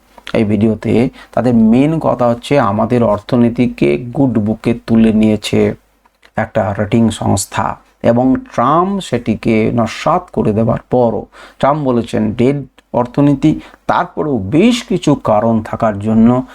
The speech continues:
আমাদেরকে আপগ্রেড করেছে, যেটা ভারতীয় বাজারের জন্য একটা ইতিবাচক হওয়া উচিত। তো আমরা আশা করি এই আলোচনা আপনারা শুনলেন। এটার মানে এটা নয় যে কালকে দুমদুম করে আপনারা কিনতে লাগবেন। যে ঘটনাটা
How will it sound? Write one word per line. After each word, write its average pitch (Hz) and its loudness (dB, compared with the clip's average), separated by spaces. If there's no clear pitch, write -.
আমাদেরকে 113 0
আপগ্রেড 120 -2
করেছে, 156 0
যেটা 113 0
ভারতীয় 117 0
বাজারের 113 0
জন্য 107 -2
একটা 101 -2
ইতিবাচক 117 -2
হওয়া 107 0
উচিত। - -6
তো 160 0
আমরা 135 2
আশা 127 0
করি 139 -2
এই 123 2
আলোচনা 120 2
আপনারা 135 4
শুনলেন। 139 2
এটার 127 2
মানে 120 0
এটা 127 0
নয় 135 0
যে 127 0
কালকে 120 0
দুমদুম 123 4
করে 123 0
আপনারা 120 2
কিনতে 123 2
লাগবেন। 131 2
যে 117 2
ঘটনাটা 196 0